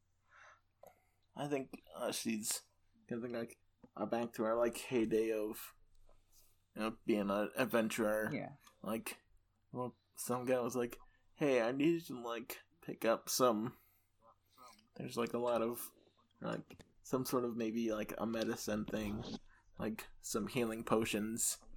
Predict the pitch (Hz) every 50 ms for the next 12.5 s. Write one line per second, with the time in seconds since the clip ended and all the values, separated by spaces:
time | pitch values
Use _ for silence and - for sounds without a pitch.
0 | - - - - - - - 120 117 117 120 117 120 113 117 110 - - 113 117
1 | 117 117 117 113 110 - - - 104 78 117 - - 127 120 117 107 117 117 -
2 | - - 113 110 117 113 117 113 110 107 - - 117 95 - - - 104 104 101
3 | 98 - - - - - - - - - - - - - - - 110 110 - -
4 | 107 95 82 85 101 - - - - 117 117 117 117 113 113 117 117 110 101 95
5 | - - - - - - - _ - - - - _ - - - 131 117 - -
6 | 113 110 107 104 104 110 110 - - - - - - - - - _ - - -
7 | - - - - - - - - - - - - 170 156 131 117 120 120 120 -
8 | 123 113 117 120 - - 123 127 127 120 - - - 123 120 104 - - 117 117
9 | 117 117 117 117 120 113 113 - - - - - - - - - - - _ -
10 | - - - _ - - 147 127 - - 123 113 113 110 - - 123 113 123 120
11 | 110 117 104 - - 117 104 101 104 - - - - - - - - 110 104 104
12 | 107 110 113 117 117 117 117 - - -